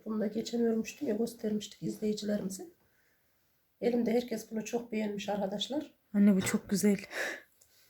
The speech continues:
Speaker 1: Çok güzel essak. Neresinde yanık mı vardı? Yok. Bunu örmesi aslında çok kolay, çok da uğraştırıcı arkadaşlar. Tek tek koparmalı olduğu için birer birer çiçek yapıyorum rengarenk.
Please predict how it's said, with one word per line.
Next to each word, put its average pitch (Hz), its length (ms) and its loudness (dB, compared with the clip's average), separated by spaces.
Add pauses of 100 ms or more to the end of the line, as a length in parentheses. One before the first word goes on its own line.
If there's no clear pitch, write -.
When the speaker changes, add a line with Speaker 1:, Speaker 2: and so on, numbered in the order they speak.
(280)
Speaker 1:
Çok - 300 -14
güzel 233 200 2
essak. 240 360 -4 (920)
Neresinde 226 400 -6
yanık 220 360 -4
mı 214 120 -4
vardı? 208 420 -4 (220)
Yok. 208 280 -6 (1300)
Bunu 247 100 2
örmesi 269 400 4
aslında 269 360 -2
çok - 280 -2
kolay, 285 260 2
çok - 240 0
da 269 160 2
uğraştırıcı 233 540 0
arkadaşlar. 240 600 -2 (640)
Tek 277 220 -4
tek 254 200 0
koparmalı 254 500 6
olduğu 233 360 6
için 311 360 -6 (760)
birer 247 260 4
birer 208 180 2
çiçek - 360 -4
yapıyorum 247 380 0
rengarenk. 240 600 4